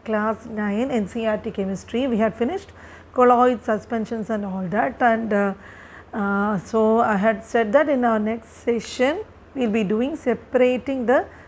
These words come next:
components of a mixture. This is a very important topic and really useful.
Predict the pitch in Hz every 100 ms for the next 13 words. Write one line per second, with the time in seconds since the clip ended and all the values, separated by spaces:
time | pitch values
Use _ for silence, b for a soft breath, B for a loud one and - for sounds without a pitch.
0 | B - 226 247 233 226 208 196 175 262
1 | 208 - - 240 202 190 202 277 392 B
2 | B B B - 233 302 285 233 240 240
3 | 226 208 202 262 277 214 220 226 247 214
4 | 226 - 330